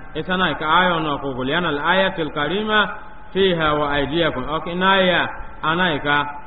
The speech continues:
O wa yo na nyuban. Ani wa aydiyakum. Walakin al-hadith, amma hadith dawen.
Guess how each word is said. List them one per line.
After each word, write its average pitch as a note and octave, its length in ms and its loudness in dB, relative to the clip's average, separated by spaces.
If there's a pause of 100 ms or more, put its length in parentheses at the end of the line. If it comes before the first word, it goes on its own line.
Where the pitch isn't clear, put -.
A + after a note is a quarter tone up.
(280)
O D#3 300 2
wa E3 160 4
yo D#3 120 2
na C#3+ 120 0
nyuban. C3 480 -2
Ani D#3 320 0
wa C#3 160 0
aydiyakum. C3 480 -2 (540)
Walakin F#3+ 420 0
al-hadith, D#3+ 540 2 (140)
amma D#3 220 -2
hadith D#3 280 -2
dawen. D#3 340 0